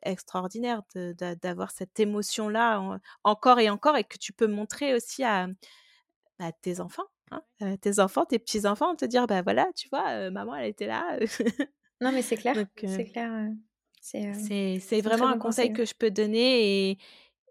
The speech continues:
Speaker 1: et, et j'ai, je, je, là, j'ai en tête, heu, une jeune femme avec qui, heu, j'avais discuté qui m'avait dit : « Ah, t-, tu sais, quand on s'était rencontrés, tu m'avais dit de prendre un vidéaste et on en a pris un et vraiment merci parce que, heu, c'était top, top, top. » Donc oui, oui, oui,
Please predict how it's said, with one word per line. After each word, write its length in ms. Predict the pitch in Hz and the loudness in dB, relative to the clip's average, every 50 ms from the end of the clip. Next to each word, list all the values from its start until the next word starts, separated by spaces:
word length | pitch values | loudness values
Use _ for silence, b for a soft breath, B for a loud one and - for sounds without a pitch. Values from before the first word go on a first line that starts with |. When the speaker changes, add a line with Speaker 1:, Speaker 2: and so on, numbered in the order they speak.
| _ _ _ _ - _ - - | _ _ _ _ -20 _ -6 -6
Speaker 1:
et, 380 | 220 196 - - - 214 208 | -6 -6 -4 0 2 4 4
et 40 | 202 | 4
j'ai, 240 | 190 196 208 202 196 | 2 2 0 0 0
je, 140 | 190 196 196 | -2 -4 -6
je, 140 | 185 190 196 | -6 -2 -2
là, 120 | 190 107 | -2 0
j'ai 140 | - - 208 | 0 0 -2
en 120 | 196 190 | -2 -4
tête, 280 | - - 214 214 214 - | -4 -4 -4 -4 -2 -4
heu, 120 | 196 180 185 B B B B B B B | -4 -4 -6 B B B B B B B
une 140 | 208 202 196 | -6 -6 -4
jeune 200 | 185 208 196 202 | -2 -2 -4 -4
femme 220 | - - 214 214 214 | -2 -2 -2 -2 -2
avec 200 | 185 180 175 180 | -4 -4 -6 _
qui, 220 | - - 202 202 185 | -8 -6 -4 -4 -4
heu, 80 | 175 175 | -4 -4
j'avais 260 | - 190 180 185 180 | -4 -4 -4 -4 -6
discuté 520 | 170 - - - _ - - _ 220 214 214 | -6 -8 -12 -12 _ -16 -10 _ -4 -4 -4
qui 180 | _ - - 202 | _ -10 -10 -10
m'avait 180 | 190 185 175 190 | -8 -8 -8 -6
dit : « 100 | 185 214 208 | -4 -2 -4
Ah, 100 | 202 202 | -4 -4
t-, 120 | _ _ B B B B B | _ _ B B B B B
tu 100 | - - - | -14 -12 -4
sais, 140 | - 254 254 | -4 -2 -2
quand 200 | 262 240 220 226 | -2 -4 -2 -4
on 20 | 220 | -4
s'était 260 | - 226 214 - 220 | -2 -2 -2 -2 -2
rencontrés, 400 | 208 208 202 - 214 202 - 247 | -2 -2 -4 -6 -6 -4 -4 -6
tu 140 | - - 233 | -4 -4 -4
m'avais 240 | 220 196 190 196 190 | -2 0 -2 -2 -2
dit 120 | - 220 | -4 -8
de 60 | _ | _
prendre 220 | _ - 233 208 202 | _ -6 -4 -4 -4
un 40 | 196 | -4
vidéaste 480 | 190 190 - 208 196 202 233 - - 233 | -6 -4 -2 0 0 0 -2 -2 -4 -4
et 60 | 208 | -4
on 40 | 196 190 | -4 -4
en 100 | 185 190 | -4 -4
a 80 | 190 190 | -4 -6
pris 220 | - - - 202 196 | -8 -8 -6 -4 -2
un 140 | 202 214 | -2 0
et 100 | 214 208 196 | 0 0 -2
vraiment 400 | 196 190 202 196 196 196 208 208 | -2 -2 -2 -2 -2 -2 -2 -2
merci 440 | 202 202 196 - - - - 214 - | -2 -2 -2 -4 -6 -10 -10 -8 -6
parce 200 | 208 190 190 - | -6 -8 -8 -10
que, 400 | - - 208 190 185 180 175 175 | -8 -6 -4 -2 -2 -4 -4 -6
heu, 40 | - B B B B B B B B B | -10 B B B B B B B B B
c'était 500 | - - - 208 _ - 214 208 196 196 _ _ _ | -6 -4 -4 -4 _ 0 0 0 0 0 _ _ _
top, 260 | - 240 208 - - | 2 2 2 2 -2
top, 220 | - 220 208 - - | -2 -2 -2 -2 0
top. » 220 | - 208 208 - - _ _ _ _ | 0 0 0 -2 -10 _ _ _ _
Donc 360 | 214 220 214 202 - - - _ _ _ _ _ _ _ _ _ _ _ _ _ | 0 0 0 0 -2 -12 -20 _ _ _ _ _ _ _ _ _ _ _ _ _
oui, 300 | 247 262 269 254 247 _ _ _ _ _ - | 2 2 2 2 0 _ _ _ _ _ -2
oui, 180 | 208 226 233 247 | 0 2 2 4
oui, 240 | 247 240 214 196 | 4 2 0 0